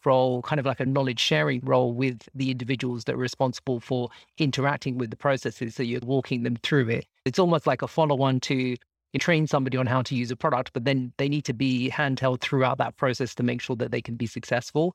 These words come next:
And what's interesting, and I'm just connecting data points together based on what you just said, some of the experience that we see as a software vendor, where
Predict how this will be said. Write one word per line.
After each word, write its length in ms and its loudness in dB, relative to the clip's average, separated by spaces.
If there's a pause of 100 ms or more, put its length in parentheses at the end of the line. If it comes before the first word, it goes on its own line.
And 280 0
what's 360 2
interesting, 640 2
and 160 0
I'm 100 0
just 120 -8
connecting 640 0
data 240 2
points 320 -4
together 320 0 (300)
based 240 0
on 80 0
what 120 -2
you 120 -6
just 180 -6
said, 340 0 (420)
some 160 2
of 60 0
the 80 4
experience 360 0
that 100 -2
we 200 2
see 220 0
as 180 -2
a 40 -8
software 460 2
vendor, 560 2 (160)
where 160 4